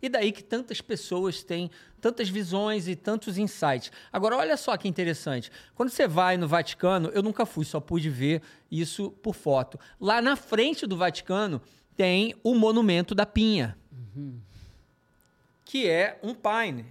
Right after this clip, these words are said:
Speaker 1: tá? É um pin, é uma pinha, né? Essa pinha é exatamente igual à cabeça do Buda.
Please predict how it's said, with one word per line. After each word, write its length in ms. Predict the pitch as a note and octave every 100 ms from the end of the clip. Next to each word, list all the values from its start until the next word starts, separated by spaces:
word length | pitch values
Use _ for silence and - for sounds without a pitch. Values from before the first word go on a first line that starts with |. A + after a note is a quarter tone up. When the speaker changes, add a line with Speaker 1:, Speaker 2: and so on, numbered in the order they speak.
| - -
Speaker 1:
tá? 240 | F#3 A3
É 60 | D#3+
um 100 | G3
pin, 300 | - B3 D#3
é 40 |
uma 180 | C3+ G3
pinha, 440 | G#3+ A3+ A3+ C3 G2 _ _
né? 220 | D3+ A3 - - - - -
Essa 300 | - C4+ G3+
pinha 360 | - A#3 C4 F#3+
é 100 | G#3
exatamente 680 | A3+ F3+ C#4 C#4+ B3 A#3+ -
igual 300 | F#3+ E3+ A3
à 60 | F#3+
cabeça 360 | G3+ G3 G3+
do 120 | G#3+ G#3+
Buda. 440 | F#3+ B3 C#3+